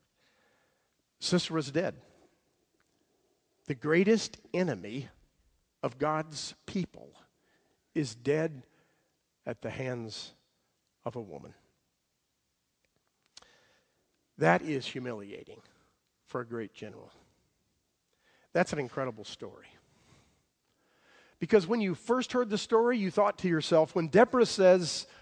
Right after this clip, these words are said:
"Okay, I'll go with you, but a woman's gonna get the credit," what did you think?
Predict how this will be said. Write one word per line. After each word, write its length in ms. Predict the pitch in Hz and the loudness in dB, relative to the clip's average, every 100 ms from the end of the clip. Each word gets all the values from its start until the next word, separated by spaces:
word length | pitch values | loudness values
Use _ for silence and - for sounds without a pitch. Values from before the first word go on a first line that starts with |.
| - | 4
"Okay, 600 | 240 - 190 175 202 208 - - - - | 4 10 12 12 10 6 -4 -20 -6 6
I'll 180 | 220 269 | 8 10
go 160 | 208 | 8
with 260 | 165 151 - | 6 4 2
you, 140 | 170 | 2
but 120 | 170 196 | 4 4
a 60 | |
woman's 420 | 214 294 269 208 | 6 6 6 4
gonna 200 | 156 202 | 6 6
get 240 | 170 185 - | 8 6 6
the 80 | 175 | 0
credit," 340 | 208 208 208 | 2 2 6
what 180 | 247 294 | 6 6
did 140 | 208 | 4
you 80 | 220 | 4
think? 420 | - 254 143 - | 8 8 6 -6